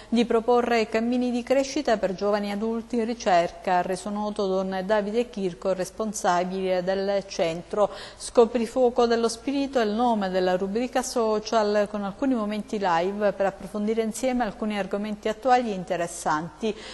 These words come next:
Così il centro si rivolge non solo unicamente a coloro che cercano di capire la chiamata del Signore per il proprio stato di vita, spiega ancora Don Chirco.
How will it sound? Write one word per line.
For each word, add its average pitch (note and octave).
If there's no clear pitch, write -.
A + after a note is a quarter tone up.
Così A#3+
il A#3
centro B3+
si A3
rivolge G#3
non G3+
solo G#3
unicamente G3+
a F#3
coloro G3
che F#3
cercano F#3+
di F#3
capire G3+
la F#3+
chiamata G3
del F#3
Signore A#3+
per A3
il F3+
proprio G#3
stato G3+
di G3+
vita, A3
spiega G3+
ancora G3
Don F#3
Chirco. F3+